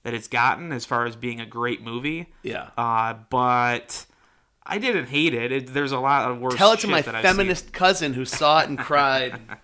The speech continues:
Speaker 1: Everybody is. That's one, that's the one movie this year that I would have mentioned, like, if I was asked that question, because everybody
Speaker 2: You were asked it. I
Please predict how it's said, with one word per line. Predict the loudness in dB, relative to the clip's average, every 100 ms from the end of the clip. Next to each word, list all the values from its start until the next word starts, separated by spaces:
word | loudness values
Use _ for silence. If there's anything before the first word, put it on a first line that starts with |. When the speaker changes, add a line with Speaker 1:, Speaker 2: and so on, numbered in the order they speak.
| _ -12 0
Speaker 1:
Everybody | 2 4 4 4 2
is. | 2
That's | 0 0 2
one, | 0 2
that's | -2 -2
the | -2
one | 0 -2
movie | -2
this | -2 -2
year | -2 -2
that | 0
I | -2
would | -4 -8
have | -14 -16
mentioned, | -18 -18 -18
like, | -16 -16
if | -12
I | -12
was | -12
asked | -14 -14
that | -14
question, | -16 -18 -18
because | -12 -12 -8
everybody | -6 -4 0 2
Speaker 2:
You | 4
were | 6 6
asked | 6 4 0
it. |
I | -2